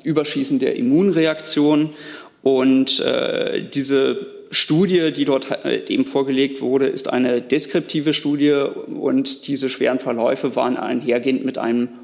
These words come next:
hohen Antikörperspiegel. Aber dies lässt keine Rückschlüsse auf einen kausalen Zusammenhang zu.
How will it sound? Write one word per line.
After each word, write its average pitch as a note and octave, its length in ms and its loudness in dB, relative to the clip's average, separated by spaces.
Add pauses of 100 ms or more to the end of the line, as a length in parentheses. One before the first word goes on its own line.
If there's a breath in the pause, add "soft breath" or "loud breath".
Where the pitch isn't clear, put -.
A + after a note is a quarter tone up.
(160 loud breath)
hohen C3+ 280 2
Antikörperspiegel. - 1040 -2
Aber A#2 520 0
dies - 420 -6
lässt B2+ 240 -2
keine C3+ 480 0
Rückschlüsse C3+ 560 0
auf - 180 -4
einen A#2 340 -2 (240 loud breath)
kausalen B2 520 0
Zusammenhang C#3 800 0
zu. D3+ 400 0